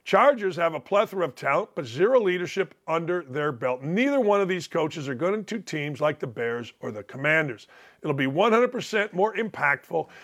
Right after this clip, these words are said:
if either one of them head to the Chargers. I don't disagree with you, Derek.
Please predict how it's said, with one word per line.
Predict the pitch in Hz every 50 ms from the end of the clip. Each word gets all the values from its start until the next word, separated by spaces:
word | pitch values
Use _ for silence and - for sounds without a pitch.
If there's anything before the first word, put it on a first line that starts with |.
| - - - _ -
if | - 240 247 254 254 - _
either | - 180 202 226 240 233 247 240
one | 226 190 180 196 202 208 208 214 -
of | - 190 190 190 160 139
them | 156 156 156 151 156 160 143 - _ _ _
head | - - 151 165 165 165 151
to | - 170
the | 165 151
Chargers. | 135 - 180 160 143 131 113 -
I | 147 175
don't | 240 233 196
disagree | 165 175 156 - 160 127 143 170 170
with | 156 131 117 -
you, | 110
Derek. | 104 104 104 104 104 104